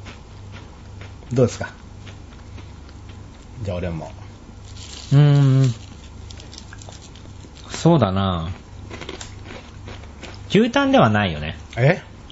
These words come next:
Speaker 2: なんだろう。
Speaker 1: うん。
Speaker 2: なんかね、
Speaker 1: うん。
Speaker 2: 食べたことがある味なんだけどな。なんだろう。
Speaker 1: あー、ほんとだ。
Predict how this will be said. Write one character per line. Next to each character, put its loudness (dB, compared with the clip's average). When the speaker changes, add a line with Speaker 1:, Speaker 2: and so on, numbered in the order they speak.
Speaker 2:
な 8
ん 4
だ 6
ろ -4
う。 0
Speaker 1:
う 6
ん。 8
Speaker 2:
な 8
ん 6
か 4
ね、 2
Speaker 1:
う 2
ん。 4
Speaker 2:
食 6
べ 6
た 6
こ 2
と 0
が 4
あ 0
る -4
味 2
な 6
ん 2
だ 0
け -2
ど 0
な。 -2
な 6
ん 4
だ 4
ろ 0
う。 2
Speaker 1:
あ 4
ー、 4
ほ 4
ん 0
と 6
だ。 6